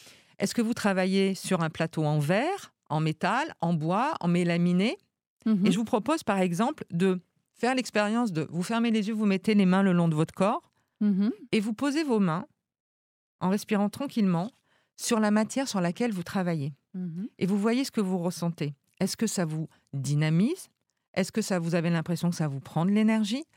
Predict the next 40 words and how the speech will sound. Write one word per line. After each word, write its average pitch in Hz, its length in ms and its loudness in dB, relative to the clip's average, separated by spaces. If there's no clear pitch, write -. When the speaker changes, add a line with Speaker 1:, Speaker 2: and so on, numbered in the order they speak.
Speaker 2:
Mhm. 190 160 -6
Speaker 1:
Parce 190 140 -2
qu'en 220 140 2
fait, 262 160 -2
ce - 60 -12
que 233 100 -2
vous 202 160 2
ressentez 240 640 0
est 175 260 -2
dans 175 140 -2
le 175 60 -2
corps, 190 280 -4
vous 170 140 -2
le 175 60 2
ressentez 208 580 -2
aussi 262 360 0
dans 226 120 2
le 185 60 2
mental. 175 420 -2
Et 202 60 -2
ça, 240 140 2
c'est 214 140 -2
vraiment 214 440 2
super 208 280 -2
important. 180 360 -2
Questionnez-vous 233 800 0
sur - 320 0
le 214 140 4
lien 208 480 2
entre 190 400 0
ce - 100 -8
que - 100 0
vous 247 160 2
vous 220 180 2
offrez 208 300 2
à 185 120 4
voir 170 480 -2
sur 196 300 0
votre 190 340 0
bureau, 165 380 0